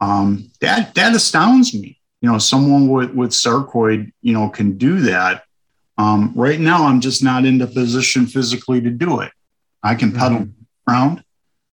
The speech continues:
Speaker 1: um, but I, I'm not doing the, the twenty-five mile tracks or anything like that. And,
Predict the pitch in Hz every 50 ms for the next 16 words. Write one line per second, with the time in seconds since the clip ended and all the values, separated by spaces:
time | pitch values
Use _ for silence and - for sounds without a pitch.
0 | _ - - 101 101 101 101 101 101 95 90 107 104 104 104 113 110 - 117 110
1 | 107 107 107 107 110 113 120 117 110 120 120 117 117 110 107 104 104 101 107 107
2 | - 110 104 - - 127 120 117 113 110 - 110 107 104 104 107 107 101 95 95
3 | - - 107 104 98 90 - - - - 98 95 95 95 95 92 - 98 95 92
4 | 90 87 - - 113 117 131 165 165 160 -